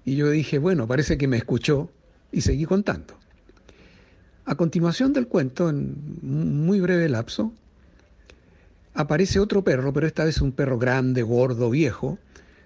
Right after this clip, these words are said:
que da ciertas instrucciones a los perros, también en el idioma de los perros. Y en esta oportunidad,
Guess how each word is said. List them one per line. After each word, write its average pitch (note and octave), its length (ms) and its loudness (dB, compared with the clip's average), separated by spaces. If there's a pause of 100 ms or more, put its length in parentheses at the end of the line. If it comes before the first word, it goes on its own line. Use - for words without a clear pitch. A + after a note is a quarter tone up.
(100)
que C3+ 140 2
da E3 160 2
ciertas F#3 420 0
instrucciones F3 600 0
a D#3 80 0
los D3 120 -2
perros, C#3+ 440 -2 (320)
también F3+ 480 0
en C3+ 100 0
el C3 140 0
idioma C#3 300 0
de B2 60 0
los A2 120 -4
perros. F2+ 360 -6 (640)
Y - 60 -2
en G#2 60 0
esta C3+ 200 0
oportunidad, D#3 640 0